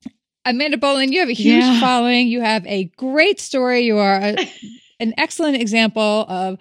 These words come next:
Speaker 1: all that somebody can do on their own with the courage and guts to go out and do it. I'm very excited to talk to you today about She Did It Her Way and, and everything that you're doing in your own world. Thank you for being here.
Speaker 2: Yeah, well, thank you. It's such,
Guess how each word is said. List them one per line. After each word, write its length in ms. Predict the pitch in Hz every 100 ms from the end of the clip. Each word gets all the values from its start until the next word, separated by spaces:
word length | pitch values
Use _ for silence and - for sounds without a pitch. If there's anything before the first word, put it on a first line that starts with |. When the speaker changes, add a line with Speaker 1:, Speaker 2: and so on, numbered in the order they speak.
| _ - _
Speaker 1:
all 240 | - 285 320
that 180 | 254 -
somebody 340 | 262 240 233
can 280 | 220 226 214
do 420 | 202 214 208 208
on 200 | 214 247
their 160 | 233 214
own 240 | 208 202
with 100 | 196
the 60 | -
courage 400 | 220 214 208 196
and 100 | 190
guts 300 | 190 175 -
to 40 |
go 160 | 196 190
out 180 | 190 170
and 80 | 170
do 120 | 180
it. 100 | 180
I'm 220 | 180 175 165
very 260 | 220 214
excited 520 | 196 - 190 180 185 - - - _
to 60 | _
talk 240 | - 247 -
to 80 |
you 80 | 220
today 360 | - 247 247 269
about 280 | 214 190 -
She 180 | 269
Did 160 | 233 220
It 140 | 214
Her 200 | 185 294
Way 380 | 330 320 370 392 - - - - _ -
and, 300 | 214 202 190 -
and 140 | 226 214
everything 400 | 254 262 277 269
that 100 | 220
you're 240 | 208 214
doing 440 | 190 202 202 202 202
in 180 | 208 180
your 160 | 180
own 260 | 185 185 175
world. 400 | 170 160 160 156 _
Thank 220 | 214 226
you 60 | 190
for 120 | 196
being 320 | 175 185 170
here. 260 | 175 160 165 _ _ _ _ _ _ _ _ _ _ _ _ _ _ _ _ - - _ -
Speaker 2:
Yeah, 360 | 233 294 294
well, 200 | 226 233
thank 400 | 233 240 254 240
you. 240 | 247 247 208
It's 260 | 202 185
such, 420 | - 214 208 -